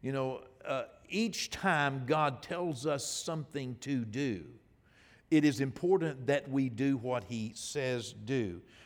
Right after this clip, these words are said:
Prescriptions from God are like recipes for success. You know, uh, um, sometimes we hear a testimony and we try it.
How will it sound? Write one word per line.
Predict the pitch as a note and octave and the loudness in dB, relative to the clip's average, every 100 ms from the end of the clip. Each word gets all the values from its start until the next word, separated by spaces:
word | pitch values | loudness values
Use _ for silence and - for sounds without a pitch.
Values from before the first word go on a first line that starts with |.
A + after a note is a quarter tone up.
| - | 2
Prescriptions | D#3 - G#3+ A3 - E3+ | 2 6 10 10 10 -2
from | - C#3+ C3+ | -2 -4 -2
God | A#2+ F3 C3+ A#2 B2+ C#3 - - - | 4 6 6 6 4 0 -6 -6 2
are | D3 D3+ | 4 6
like | D3 C#3+ | 4 2
recipes | C#3 B2+ G3 G3 F#3 - C#3+ D3 - | 0 4 4 4 -2 0 -2 -2 -6
for | C#3 | -10
success. | - B2 - D3+ A#2+ - - - _ _ _ _ _ _ _ _ _ _ | -10 -10 -8 -8 -8 -12 -14 -16 _ _ _ _ _ _ _ _ _ _
You | B2 | -10
know, | C3+ C#3+ C3+ B2+ A#2 | -8 -8 -8 -8 -8
uh, | C3+ B2+ | -4 -4
um, | B2 A2 _ - - - - _ - - - | -4 -14 _ -20 -20 -20 -20 _ -20 -20 -10
sometimes | - - B3 C#4 G3+ F3 G#3 G3 | 0 6 8 8 4 6 4 6
we | G#3 | 8
hear | G3 F#3 | 10 10
a | |
testimony | F3 B3 - D#3+ C#3 C3 C#3+ F#3+ - - _ _ _ _ - | 8 4 4 4 4 4 2 -2 -10 -20 _ _ _ _ 0
and | E3+ E3 | 4 4
we | |
try | D#3+ - G#3+ A#2+ | 4 6 6 6
it. | F#2+ - | 2 -8